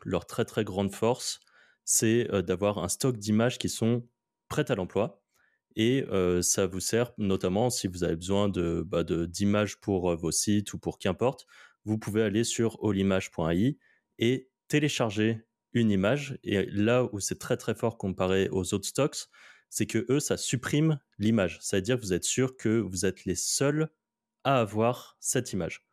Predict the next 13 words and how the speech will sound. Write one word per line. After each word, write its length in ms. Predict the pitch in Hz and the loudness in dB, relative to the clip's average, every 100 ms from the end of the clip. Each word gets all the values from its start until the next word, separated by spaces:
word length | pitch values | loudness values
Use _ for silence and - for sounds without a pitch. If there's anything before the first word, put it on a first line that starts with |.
| _ _ - _ _ _ | _ _ -20 _ _ _
Et 220 | - 107 101 | -2 0 2
donc 180 | 92 | 0
ça, 160 | - 123 | 0 0
c'est, 220 | 120 104 | 0 2
euh, 260 | 90 87 87 | 2 4 2
un 100 | 104 | 0
de 100 | 110 | 0
leurs 220 | 101 95 - | 0 -2 -4
très, 180 | - | -6
très 200 | 123 - | -4 -2
gros 160 | 101 101 | -2 -2
points 160 | 101 95 | -2 -2
forts. 360 | 139 170 - | 0 -2 -4